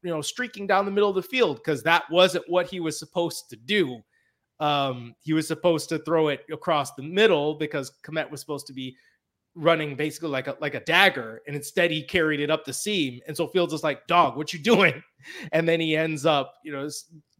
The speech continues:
throwing something else. So it's like, there, there are all these little nuan-, nuances to it. I think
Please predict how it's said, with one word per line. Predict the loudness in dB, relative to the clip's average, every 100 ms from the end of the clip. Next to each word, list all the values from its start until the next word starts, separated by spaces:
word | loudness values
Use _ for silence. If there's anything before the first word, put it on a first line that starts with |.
| -20 _
throwing | 2 4 2
something | -2 -4 -4 0
else. | 0 0 -10 -18 _ _
So | 0 4 6
it's | 4
like, | 2
there, | 2 0
there | 2
are | 2
all | 4 4
these | 4 0
little | -2 -2 -2
nuan-, | -4 -4 -4 -8 _
nuances | -4 0 0 -2 -6 -10
to | -8 -6
it. | -6 -8 _ _ _ -2
I | 2
think | 2 0